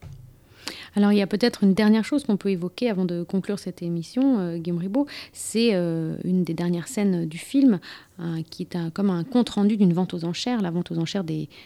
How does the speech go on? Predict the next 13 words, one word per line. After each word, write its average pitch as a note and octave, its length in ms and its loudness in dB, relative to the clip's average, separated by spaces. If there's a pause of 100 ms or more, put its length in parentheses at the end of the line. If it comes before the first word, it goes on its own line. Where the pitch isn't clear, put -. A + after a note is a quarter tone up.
(180)
des C#3+ 80 -8
bagages F#3 480 0
de D3+ 440 -4
la D#3 120 -6
famille F3 320 -2
Feldberg, F3 380 -2
et G3+ 40 4
notamment F#3 280 2
de F#3 60 2
la D#3 120 -4
valise G3 320 0
de E3+ 100 -2
Suzy. G#3+ 400 -4